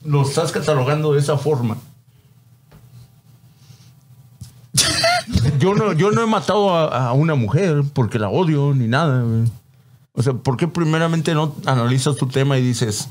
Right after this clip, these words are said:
"Es tema de inseguridad del pa-, de tu país"? Que, que tienes que darle ese, te-,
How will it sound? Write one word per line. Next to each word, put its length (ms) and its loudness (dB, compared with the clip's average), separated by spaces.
"Es 240 -2
tema 260 0
de 100 2
inseguridad 680 0
del 160 0
pa-, 200 -4
de 160 -2
tu 240 -2
país"? 540 0
Que, 340 -2
que 140 0
tienes 400 0
que 100 0
darle 460 0
ese, 180 0
te-, 240 -4